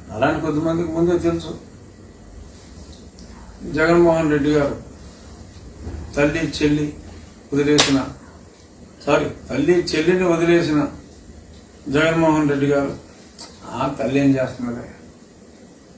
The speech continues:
ఆ చెల్లి ఏం చేస్తున్నదే" అని చెప్పి దారుణంగా నిర్లక్ష్యం చేసి వాళ్ళని ఆస్తిలో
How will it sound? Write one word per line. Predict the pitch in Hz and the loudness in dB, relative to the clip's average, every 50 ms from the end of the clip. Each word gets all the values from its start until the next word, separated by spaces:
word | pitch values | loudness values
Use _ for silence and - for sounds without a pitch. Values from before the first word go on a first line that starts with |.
| - - | -16 -6
ఆ | - 131 151 151 - - 139 | -2 -2 -2 -2 0 0 0
చెల్లి | 131 131 135 | 2 2 2
ఏం | 135 135 | 2 2
చేస్తున్నదే" | 135 135 127 127 - - - 120 - - - - - - - - - - - - - - - - - - - - - - - | 0 -2 -4 -6 -8 -10 -10 -10 -10 -12 -14 -16 -16 -18 -18 -20 -20 -20 -20 -20 -20 -20 -20 -20 -20 -20 -20 -20 -20 -10 -2
అని | 139 143 143 143 | 0 0 2 2
చెప్పి | 143 139 - 156 151 139 135 - - - - - - - - - - - | 0 -2 -4 -4 -2 -2 -2 -4 -8 -14 -20 -20 -20 -20 -20 -20 -16 -12
దారుణంగా | - 117 120 127 143 147 160 165 165 165 | -6 0 2 2 4 2 2 0 0 0
నిర్లక్ష్యం | 156 143 139 143 139 156 156 156 - - 151 147 139 | 0 0 0 0 -2 -2 -4 -4 -4 -2 0 2 2
చేసి | 139 135 135 - - - - - - - - - - - - - - - - - - - - - - - - - - - | 2 0 0 -2 -6 -10 -10 -14 -18 -20 -20 -20 -20 -20 -20 -20 -20 -20 -20 -20 -20 -20 -20 -20 -20 -20 -20 -14 -4 -2
వాళ్ళని | 139 147 147 143 139 | 2 2 2 2 2
ఆస్తిలో | 139 135 135 135 - 147 139 143 143 - | 2 0 0 0 -2 -2 -4 -4 -4 -6